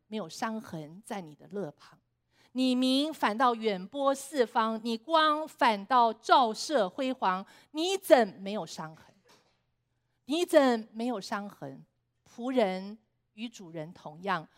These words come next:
本该与我同受创伤，而你却完整无恙。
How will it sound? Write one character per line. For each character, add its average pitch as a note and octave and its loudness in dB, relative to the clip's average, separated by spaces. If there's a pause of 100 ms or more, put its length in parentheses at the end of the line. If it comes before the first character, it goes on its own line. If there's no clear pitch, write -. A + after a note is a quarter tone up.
本 B3+ 4
该 D#4 6
与 D4 -2
我 D4+ 4
同 B3+ -2
受 D#4 2
创 A#3+ -4
伤， A#3 2 (380)
而 A#3 4
你 A#3 -2
却 G3 -2 (100)
完 E3+ -16
整 E3+ -6
无 C3 -20
恙。 E3+ -12